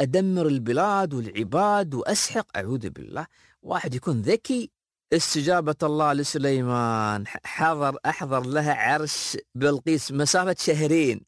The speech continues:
من اليمن إلى الشام. شوفوا، ها، قبل ارتداد طرف الناظر، فتح عينه شاف عرش بلقيس موجود، يابه واحد من العفريت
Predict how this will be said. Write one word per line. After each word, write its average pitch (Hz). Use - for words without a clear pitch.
من 160
اليمن 214
إلى 190
الشام. 160
شوفوا، 123
ها، 156
قبل 208
ارتداد 190
طرف 185
الناظر، 165
فتح 233
عينه 240
شاف 196
عرش 170
بلقيس 160
موجود، 147
يابه 143
واحد 143
من 123
العفريت 110